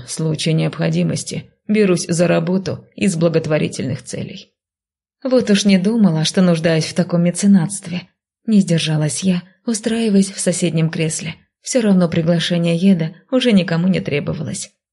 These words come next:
«Надеюсь, вы единственный благотворитель на этом корабле, о котором меня не предупредили». Лэнд усмехнулся. «Лина Лейси,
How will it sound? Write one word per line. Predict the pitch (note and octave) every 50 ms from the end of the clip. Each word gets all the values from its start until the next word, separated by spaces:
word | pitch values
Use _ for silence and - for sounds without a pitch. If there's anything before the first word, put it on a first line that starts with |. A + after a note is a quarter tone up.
| _ _ _ _ _ _ _ _ _ -
«Надеюсь, | E4 D#4 C#4 B3+ C#4 C4+ C4 C4
вы | A#3+ B3 B3
единственный | A#3 A3 G#3 C4 C4 B3+ - F#3 F3 F3+ E3+
благотворитель | D#3 E3+ E3 F3 F3 F3 F3+ F3 F3 E3+ E3 - E3 F3
на | E3+ E3+
этом | E3+ F3+ E3+
корабле, | E3 G3 G3 G#3 G#3 G3+ G3 F#3+ E3 D3 - - _ _ -
о | A#3+ G#3+
котором | G#3 G#3 G3+ - F3+ F3 F3 F3+
меня | F#3 F#3 F3+
не | F3+ F#3 F3+
предупредили». | G3 G3+ G3 G#3 G3+ - A#3 G#3+ G3 F#3 D#3+ - - - - - _ _ _ _ _ _ _ _ _ _ _ -
Лэнд | A#3 A3+ A#3 A3+ A3 G#3+ G3+ A3 G3+ -
усмехнулся. | F#3 - - F3+ E3 - - E3+ D3+ - - - - - - _ _ _ _ _ _ _ _ _ _ _ _ -
«Лина | D#3+ D#3+ D#3+ D#3+ D#3 D3+ D3
Лейси, | D3 D#3 E3 F#3+ F#3+ - - - - -